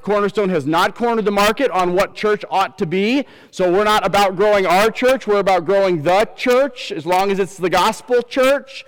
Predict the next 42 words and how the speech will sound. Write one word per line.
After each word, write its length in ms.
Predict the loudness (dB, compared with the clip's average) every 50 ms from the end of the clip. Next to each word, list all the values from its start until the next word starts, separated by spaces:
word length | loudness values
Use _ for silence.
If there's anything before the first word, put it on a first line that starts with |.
| -20 _ _ _ _ _ _ _ -6
But 500 | -2 -2 -2 -2 -2 -6 -20 -20 -6 -2
don't, 420 | 0 2 2 2 0 -4 -8 -4 0
don't 220 | 0 0 0 0
be 80 | -2 -2
thinking 320 | 0 0 0 0 2 0
of 100 | 0 0
those 260 | 2 2 2 2 0
people 380 | -2 -4 -6 -4 -2 0 0 0
and, 80 | 0
and, 240 | -2 -4 -6 -6 -6
and, 160 | -6 -6 -4
okay, 220 | -4 -4 -4 -2 -2
I 80 | -2
need 140 | -2 -2 -4
to, 120 | -4 -4 -4
I 80 | -4
need 120 | -4 -4 -4
to 100 | -4 -4
guilt 400 | -4 -2 -2 -2 -2 -2 -4 -6
them 240 | -6 -4 -4 -4
into 180 | -4 -4 -4 -4
going. 380 | -2 0 0 2 0 -2 -4 -8 -14 -20 -8 -4
Guys, 220 | -2 -2 -2 0
we 140 | -2 0 0
don't 280 | 0 0 0 -2 -2
go 280 | 0 2 2 2 2 2
to 80 | 0 -2
church 440 | -4 -4 -2 0 0 0 -2 -4 -2
out 160 | 0 0 0
of 180 | 0 -2 -4 -4
guilt. 360 | -2 0 0 2 0 0 -2
We 180 | -6 -6 -8 -6
are 360 | -4 0 0 2 2 2 2
the 120 | 0 -2
church 400 | -4 -4 -2 0 0 0 -2 -4
because 300 | -8 -4 -2 -2 -2 -2
of 100 | -2 -2
God's 300 | 0 0 0 0 0 -2
grace. 580 | -2 -2 0 0 -2 -4 -8 -16 -20 -20 -20 _ _ _ _ _ _ _ _ _ _ _ _ _ _ _ _ _ _ _ _ _ _ -6
Right? 160 | -6 -2 0
That's 260 | 0 0 0 0 0
it. 580 | 2 2 0 0 -4 -12 -20 -20 -20 -20 _